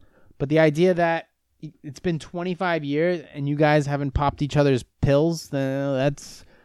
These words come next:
that's a toughie. Usually it's the other way around. You know, th-, and this one seems like, it, I mean, it could be the curious case of Benjamin Button where you all of a sudden could become kids again and start screwing like fucking rabbits,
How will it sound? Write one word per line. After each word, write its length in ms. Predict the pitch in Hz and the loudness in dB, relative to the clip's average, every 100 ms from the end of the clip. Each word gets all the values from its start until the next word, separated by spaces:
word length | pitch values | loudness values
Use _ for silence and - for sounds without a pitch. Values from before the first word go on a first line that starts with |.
| _ _ _ | _ _ _
that's 260 | 131 175 | 0 2
a 40 | 214 | 0
toughie. 440 | - 202 - 104 | 4 4 4 0
Usually 380 | 120 214 208 226 | 6 6 8 6
it's 100 | 175 | 4
the 140 | 175 - | -2 2
other 220 | 170 175 | 6 8
way 180 | 165 156 | 8 8
around. 580 | 123 135 156 92 62 - _ _ _ _ _ | 6 4 2 -2 -14 -20 _ _ _ _ _
You 100 | 127 | -2
know, 240 | 120 117 | -2 -2
th-, 200 | 123 156 | -2 -2
and 160 | 139 147 | 0 2
this 180 | 160 - | 2 2
one 180 | 160 | 0
seems 280 | 147 170 151 | 2 2 4
like, 180 | 151 143 - | 2 0 -6
it, 180 | 160 | -6
I 40 | 170 | -2
mean, 140 | 156 | 0
it 120 | 151 | 0
could 120 | - 233 | 0 0
be 80 | |
the 80 | 165 | -2
curious 400 | - 175 156 143 | 0 4 6 4
case 240 | - 156 135 | 2 0 0
of 120 | 131 | 0
Benjamin 400 | 139 131 127 120 | 2 2 0 -2
Button 280 | 120 113 147 | -2 -4 -2
where 80 | 135 | 2
you 100 | 127 | 2
all 60 | |
of 60 | 131 | 0
a 40 | |
sudden 200 | - 139 | -2 -2
could 160 | - 123 | -2 -4
become 300 | 117 127 120 | -2 -4 -2
kids 280 | - 139 131 | 0 0 0
again 280 | 120 113 | -2 -2
and 100 | 139 | -2
start 240 | 123 135 123 | 0 -2 -2
screwing 460 | - - 139 135 | -10 -2 2 2
like 160 | 127 107 | 0 -6
fucking 360 | - 139 127 107 | -2 -2 0 -4
rabbits, 500 | 110 143 143 - | -2 0 0 -4